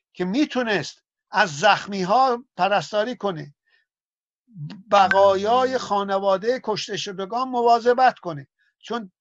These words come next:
ده یک محصول رو می‌گرفته و معبدی وجود داره در همون کتاب پیر امیه که محصول رو می‌ریزن تو انبار،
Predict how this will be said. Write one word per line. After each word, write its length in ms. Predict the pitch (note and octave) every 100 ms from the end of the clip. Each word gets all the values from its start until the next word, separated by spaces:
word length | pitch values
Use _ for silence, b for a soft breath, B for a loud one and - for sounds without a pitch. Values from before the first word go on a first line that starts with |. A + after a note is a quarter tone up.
| -
ده 280 | F#3 C#3+ F#3+
یک 180 | A#3
محصول 500 | A#3+ A3+ E3+ D3 A#3+
رو 120 | B3 B3
می‌گرفته 600 | B3+ A#3+ G3+ D#3+ - D3+
و 180 | D3 - _ _ D#3+
معبدی 500 | G#3 F#3+ A#3 B3 B3
وجود 340 | A#3 G#3+ A#3
داره 240 | A#3+ A3+
در 180 | A3+ G#3
همون 240 | G3 A3+ A3
کتاب 400 | G#3 G#3 A3 G#3
پیر 320 | - G#3+ G#3+
امیه 340 | G3+ G3+ A3
که 220 | G#3+ B3 - _ _ _ _ _ _ _
محصول 480 | D#3+ F#3 D#3 - A3+
رو 120 | A#3+
می‌ریزن 540 | A#3 A#3 A3+ G3+ G#3+ G3
تو 200 | A3 A#3
انبار، 520 | G#3 F#3 G3 A3 A#3